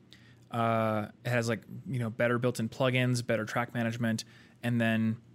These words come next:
it honestly handles, if you have a powerful computer, it handles high bitrate footage better than Premiere. And it's free. There's a studio edition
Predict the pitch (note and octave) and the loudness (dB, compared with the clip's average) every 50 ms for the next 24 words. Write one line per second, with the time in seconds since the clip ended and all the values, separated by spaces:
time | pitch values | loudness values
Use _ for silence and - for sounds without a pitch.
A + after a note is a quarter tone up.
0 | - - - - - - - - - - - - - B2+ F3 - - - A#2+ D3 | -20 -20 -20 -20 -20 -20 -20 -20 -20 -20 -12 -2 2 2 2 2 0 -2 -2 0
1 | E3 D#3 - - - A#2+ A#2 - - - - B2 C#3 D#3 C#3+ A#2+ G2 G2+ G2+ - | 2 2 2 2 2 0 -2 -2 -2 0 0 0 2 2 0 0 -2 -4 -6 -8
2 | - G#2 - B2+ B2+ D#3 D#3 D#3 E3+ F3+ F3 - E3+ E3+ E3+ E3+ D#3+ - C#3+ B2+ | -6 -4 -4 -2 2 2 2 4 4 2 2 2 2 2 2 2 0 0 -2 0
3 | - - D3+ C3 A2+ - A#2+ A#2+ - - - C3+ D3 E3 F3 F3+ E3 C#3 B2 B2 | 2 2 2 2 2 0 -2 -2 -2 0 2 4 4 4 4 4 4 2 2 0
4 | - - - - - - - - - - - C3 C#3 D3+ C#3+ B2+ B2+ A#2 - A#2+ | -4 -6 -10 -20 -20 -20 -20 -16 -10 -4 0 2 2 2 2 2 2 0 0 0
5 | F#2 - - - A#2 A2+ B2 D3 D3 C3+ - - - - A2+ B2 A2+ - - - | -2 -4 -4 -2 0 0 0 0 0 -4 -6 -6 -6 -4 -2 -2 -2 -4 -6 -10
6 | - - - - - - - - - G#2 - - G#2+ G2 - - - - - - | -18 -20 -20 -20 -20 -20 -14 -10 -10 -8 -6 -6 -6 -6 -8 -10 -14 -20 -20 -20
7 | - - - - - - - - D#3 F3 E3+ - - - - D4+ D4 F#3+ A2 - | -20 -20 -20 -20 -20 -20 -6 0 2 2 2 2 0 0 4 4 4 4 4 0
8 | - - - - - - - _ _ - - _ - - - - - - - D#3 | -6 -16 -20 -20 -20 -20 -20 _ _ -20 -20 _ -20 -20 -20 -20 -6 0 2 2
9 | D3+ D3 C3+ - - A#3 C4+ C#4 C4 F3 C3 B2 A#2 A#2 - C#3+ E3+ G3 | 4 4 2 2 4 4 6 6 6 6 4 2 0 0 2 2 2 0